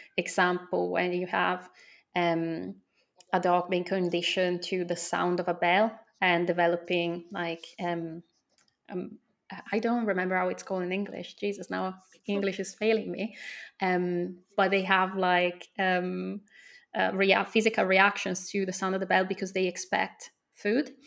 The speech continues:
Uh, and the same goes for us. If we condition ourselves to a certain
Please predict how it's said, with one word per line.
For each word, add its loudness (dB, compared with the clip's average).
Uh, 8
and 4
the 2
same 2
goes 2
for 0
us. 4
If -4
we 0
condition 0
ourselves 0
to -2
a 0
certain 0